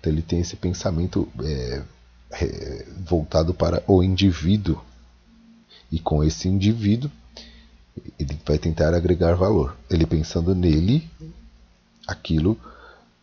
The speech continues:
é, vai se espalhar no meio em que ele vai vivendo, né, em que ele está inserido. E a partir desse pensamento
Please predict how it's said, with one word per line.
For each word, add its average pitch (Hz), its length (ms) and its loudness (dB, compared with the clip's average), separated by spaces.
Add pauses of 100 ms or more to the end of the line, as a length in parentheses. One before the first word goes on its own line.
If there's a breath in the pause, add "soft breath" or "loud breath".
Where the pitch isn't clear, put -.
(300)
é, 57 260 -8
vai 80 200 0
se - 140 -6
espalhar 101 520 2
no 90 120 0
meio 82 400 2 (280)
em 82 120 -4
que 85 120 0
ele 85 120 2
vai 85 180 4
vivendo, 90 520 0
né, 62 120 -8
em - 120 -8
que - 140 -8
ele 69 100 -4
está 80 260 -4
inserido. 87 640 0 (480 loud breath)
E 85 80 2
a 80 60 0
partir 80 300 0
desse 85 280 -2
pensamento 90 760 -4